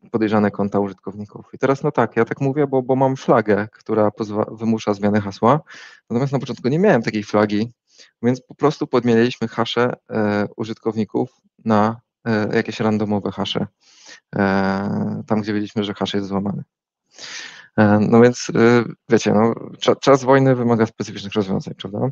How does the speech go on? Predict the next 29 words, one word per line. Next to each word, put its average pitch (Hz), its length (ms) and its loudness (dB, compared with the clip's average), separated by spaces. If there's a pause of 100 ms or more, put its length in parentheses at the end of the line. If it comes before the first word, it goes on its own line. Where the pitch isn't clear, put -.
(720)
Em, 104 320 2 (680)
tak 147 180 2
prywatnie 156 480 4
już 104 140 2
teraz, 117 440 2 (160)
e, 110 280 2
jeżeli 123 640 2
logujecie 117 560 2
się 101 160 -4
na 104 120 0
jakieś 107 240 -2
dziwne, 123 380 -6
jakąś 107 220 -4
dziwną 139 280 -6
stronkę 101 420 -4
i - 80 -8
macie 123 260 -2
tam 104 180 -4
"zaloguj 131 320 -2
się 107 140 -8
z 107 60 -12
Googlem", 110 440 -4 (580)
to - 80 -16
szczerze 165 300 2
mówiąc 120 300 6
zastanowiłbym 113 680 0
się, 107 140 -6
czy - 120 -16
przypadkiem 104 640 0